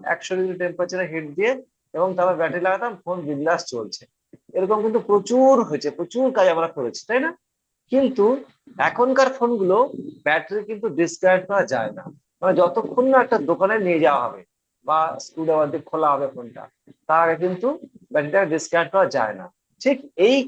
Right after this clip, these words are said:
প্রবলেমের জন্য কিন্তু মানে ফোন বহু ক্ষেত্রে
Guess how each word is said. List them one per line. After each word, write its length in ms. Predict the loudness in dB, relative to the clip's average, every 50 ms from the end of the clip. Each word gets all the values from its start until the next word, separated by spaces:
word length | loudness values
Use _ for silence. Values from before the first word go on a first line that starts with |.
| -2 2
প্রবলেমের 460 | 2 4 4 2 0 0 0 0 -2 0 0
জন্য 180 | 0 2 2 0 0 -2
কিন্তু 260 | -2 -4 -4 -4 -4 -4 -4 -4 -8 _ _ _ _ _ _
মানে 160 | -2 0 0 0 -2 -2
ফোন 220 | 0 0 2 2 0 -4 -6 -10 _ _ _ -6
বহু 160 | -2 -2 -2 -2 -4
ক্ষেত্রে 300 | -6 -6 -6 -4 -2 0